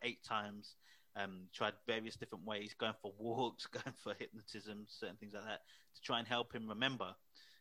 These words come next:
Um, and last we heard, he was left with two guesses left to open it, and he's been given loads of suggestions and stuff like that. I mean, yeah, there must be a way to get to it that's a bit easier than just guessing and it'd be lost forever.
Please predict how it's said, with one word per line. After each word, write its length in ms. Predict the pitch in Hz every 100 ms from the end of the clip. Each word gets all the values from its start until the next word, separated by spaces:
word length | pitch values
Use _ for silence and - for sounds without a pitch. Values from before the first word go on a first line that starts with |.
| -
Um, 360 | 107 107 104 104 -
and 120 | 110
last 280 | 117 123 -
we 80 | 113
heard, 220 | 113 110
he 60 | 107
was 180 | 104 110
left 240 | 110 -
with 100 | 110 -
two 400 | - - 123 120 113 - - - -
guesses 400 | 120 113 117 -
left 440 | 113 107 - - - -
to 160 | 107 -
open 280 | 117 113 104
it, 80 | 95 -
and 200 | 101 98 98
he's 120 | 104
been 180 | 110 95 - - -
given 220 | 101 101
loads 180 | 101 -
of 60 |
suggestions 580 | - - 110 - 101 95 -
and 80 |
stuff 160 | - - -
like 100 | -
that. 100 | 98
I 40 |
mean, 180 | 165 147 - - - - -
yeah, 160 | 349 247
there 100 | 180
must 200 | 233 254
be 80 | 143
a 80 | 117
way 160 | 120 120
to 140 | -
get 260 | - 123 -
to 100 | 98
it 60 |
that's 180 | - -
a 40 | -
bit 140 | 104
easier 320 | 110 113 107
than 140 | 98 95
just 220 | 95 -
guessing 300 | 110 104 -
and 80 | 92
it'd 100 | 92
be 120 | 101 98
lost 300 | 113 - -
forever. 360 | 101 107 -